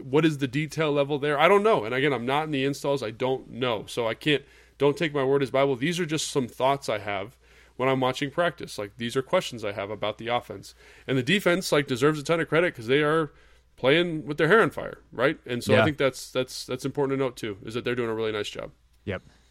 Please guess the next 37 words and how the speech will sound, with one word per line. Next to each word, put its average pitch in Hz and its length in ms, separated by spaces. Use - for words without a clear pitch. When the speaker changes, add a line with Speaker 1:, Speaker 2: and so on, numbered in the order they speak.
Speaker 2:
All 117 60
right, 104 100
Take 165 160
Command 139 220
podcast 110 540
from 113 260
Odyssey 107 460
Sports. 98 500
Craig 113 220
Hoffman, 98 500
Logan 101 400
Paulson. 92 640
Uh, 127 360
you 151 160
said 160 180
there's 139 200
bright 123 240
spots, - 460
so 107 400
let's, 123 380
now 120 140
that 117 100
we've 113 100
Speaker 1:
Yeah. 135 100
Speaker 2:
depressed 117 340
everybody, 92 480
let's, 113 280
uh, 113 280
let's 123 160
Speaker 1:
Oh, 107 40
Speaker 2:
get 139 140
some 110 180
Speaker 1:
God. 104 40
Speaker 2:
bright 113 120
Speaker 1:
Hopefully, 165 240
Speaker 2:
spots. 185 200
Speaker 1:
hopefully, 165 160